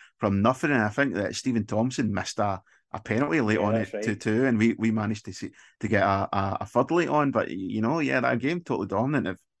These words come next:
Speaker 1: Thompson doesn't blast his penalty over the bar, could have been different. So again, this is very much in hindsight, but, you know, the warning signs were there early on. You know, what, what was a weakness early on never really improved.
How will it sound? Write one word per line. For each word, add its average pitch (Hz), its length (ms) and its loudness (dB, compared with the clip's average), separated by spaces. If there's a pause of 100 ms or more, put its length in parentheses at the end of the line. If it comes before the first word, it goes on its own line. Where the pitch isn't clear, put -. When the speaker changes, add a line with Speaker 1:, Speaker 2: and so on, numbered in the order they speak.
(320)
Speaker 1:
Thompson 131 320 2
doesn't 101 220 0
blast 104 220 -4
his 101 100 -10
penalty 104 280 0
over 101 100 -4
the 82 100 -2
bar, 123 280 0
could - 120 -4
have 98 60 -6
been 101 200 -4 (340)
different. 127 400 -2
So 147 360 -2 (260)
again, 143 260 4
this 143 160 2
is 127 140 4
very 107 260 0
much 107 220 -2
in 101 80 -4
hindsight, 120 580 -2
but, - 300 -6 (100)
you 151 120 -4
know, 151 260 -4 (1120)
the 147 160 4
warning 226 400 4
signs 185 400 -2
were 131 100 0
there 110 220 2
early 117 280 2
on. 127 240 2
You 131 60 2
know, 127 160 0
what, 151 260 2 (520)
what 202 340 2
was 165 360 -2
a 113 120 -2
weakness 127 600 -4 (420)
early 117 320 0
on 107 480 0 (420)
never 113 380 0
really 117 240 -2
improved. 110 500 -6